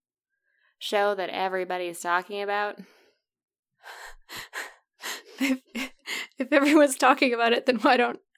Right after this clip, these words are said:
Speaker 2: I know what you're talking about? <laughs>
Speaker 1: Um, it's with, like, Toni Collette and Merritt Wever, and they, they play these, like, badass lady detectives, and they're
Speaker 2: Oh.
Speaker 1: trying to,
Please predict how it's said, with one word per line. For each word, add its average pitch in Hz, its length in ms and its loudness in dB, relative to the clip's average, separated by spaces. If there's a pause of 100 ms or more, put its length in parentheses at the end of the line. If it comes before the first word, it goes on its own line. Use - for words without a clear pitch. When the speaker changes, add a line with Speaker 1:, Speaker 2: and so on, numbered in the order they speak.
Speaker 2:
I - 220 0
know 233 340 -2
what 226 140 -2
you're 240 100 -2
talking 233 380 -2
about? 254 400 4
<laughs> - 0 -
Speaker 1:
Um, 240 920 0 (400)
it's 220 300 -4
with, 214 300 -4
like, 190 180 -10
Toni 214 320 -6
Collette 175 520 -4 (140)
and 175 480 -12 (100)
Merritt 180 340 -6
Wever, 170 520 -6 (140)
and 180 220 -8
they, 170 140 -6 (200)
they 180 140 -4
play 175 240 -6
these, 165 200 -6
like, 160 260 -6
badass 156 500 -2
lady 156 280 -8
detectives, 165 880 -14 (360)
and 180 260 -8
they're 330 140 0
Speaker 2:
Oh. 349 40 2
Speaker 1:
trying 160 420 -2
to, 165 580 -6